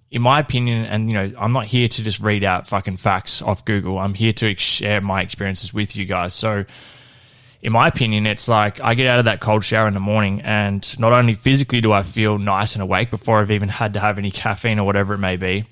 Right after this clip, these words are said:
mentally I am on. I am so clear. If you're getting under a cold shower, complete cold, or an ice bath, I don't give a fuck who you are or what's going on in your life. There is no choice but to be present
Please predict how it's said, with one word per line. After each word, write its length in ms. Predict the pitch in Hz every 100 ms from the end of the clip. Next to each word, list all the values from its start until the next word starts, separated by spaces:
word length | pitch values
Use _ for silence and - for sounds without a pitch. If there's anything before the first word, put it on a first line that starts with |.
| _ _ _ _ _ - -
mentally 480 | 107 123 120 117 110
I 200 | 101 104
am 160 | 98 -
on. 280 | 104 98 90
I 160 | 95
am 100 | 98
so 260 | 101 123 110
clear. 380 | - 110 107 101 - - - -
If 140 | 117 131
you're 120 | 156
getting 240 | 170 165
under 240 | 135 123 113
a 80 |
cold 380 | 101 - 127 123
shower, 320 | - 98 104
complete 420 | 127 113 107 117 -
cold, 300 | 104 113 123
or 140 | 98
an 60 | 92
ice 200 | 104 101
bath, 420 | 113 120 131 - - - - - -
I 120 | 120
don't 100 | 139
give 100 | 135
a 60 | 120
fuck 240 | 123 110
who 120 | 120
you 180 | 139 135
are 240 | 123 127
or 60 | 113
what's 200 | 104 113
going 180 | 113 110
on 120 | 107
in 80 | 104
your 80 | 98
life. 260 | 95 90
There 140 | 110 107
is 120 | 98
no 460 | 107 113 127 135 127 _ _ _ _ _ _ _ _ _ -
choice 400 | - 113 101 -
but 260 | - 95
to 80 | -
be 160 | 104 107
present 460 | - 104 95 87